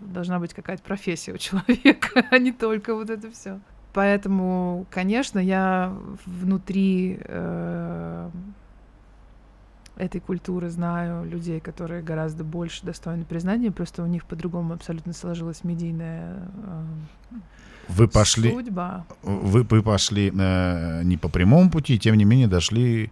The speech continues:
Speaker 2: быстрее, чем они. Так получается?
Speaker 1: Я н-, ну, я не уверена, что здесь имеет место какое-то соревнование,
Speaker 2: Мгм.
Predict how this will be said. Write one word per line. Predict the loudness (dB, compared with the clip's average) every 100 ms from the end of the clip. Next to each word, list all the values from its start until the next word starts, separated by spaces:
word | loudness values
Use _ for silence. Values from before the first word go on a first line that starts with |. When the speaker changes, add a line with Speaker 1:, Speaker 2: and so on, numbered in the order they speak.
| -12 -20 -20 -20 -20 -16 -2
Speaker 2:
быстрее, | -2 0 0 0
чем | 0 0
они. | 0 -2
Так | -6 -8
получается? | -6 -8 -8 -14 -18 -20 -18 -4
Speaker 1:
Я | 0 2
н-, | 0 -4
ну, | -4
я | 0
не | 0 2
уверена, | 0 -2
что | -4
здесь | -4 -6 -8 -4
имеет | -2 0
место | -2 -4 -8
какое-то | -4 -4 -2
соревнование, | -6 -4 -4 -2 2 4
Speaker 2:
Мгм. | 4